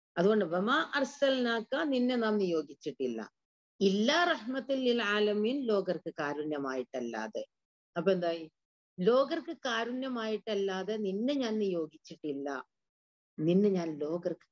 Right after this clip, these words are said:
കാരുണ്യമായിട്ട് നിയോഗിച്ചതാണ് എന്നാണ് അതിന്റെ നേർക്ക് നേരെയുള്ള അർത്ഥം.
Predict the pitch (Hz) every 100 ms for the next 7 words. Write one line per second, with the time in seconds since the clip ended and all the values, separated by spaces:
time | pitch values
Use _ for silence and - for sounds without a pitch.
0 | - 156 185 202 214 220 226 202 151 131
1 | - 202 151 135 127 127 - 127 117 123
2 | 120 135 139 107 _ - 160 139 135 139
3 | 175 254 262 240 269 185 156 180 226 -
4 | - 214